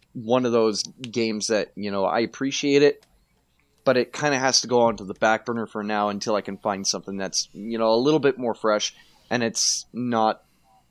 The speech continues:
me playing the same game over and over and over again.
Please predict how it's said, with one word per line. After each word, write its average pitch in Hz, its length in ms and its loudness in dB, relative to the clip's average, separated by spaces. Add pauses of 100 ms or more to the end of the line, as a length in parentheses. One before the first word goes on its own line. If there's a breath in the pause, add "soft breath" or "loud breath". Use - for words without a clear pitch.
(200)
me 110 380 -2
playing 104 360 -6
the 95 80 -6
same 95 280 -4
game 92 260 -6
over 85 260 -6
and 82 80 -10
over 82 180 -10
and 82 120 -10
over 85 240 -8
again. - 260 -14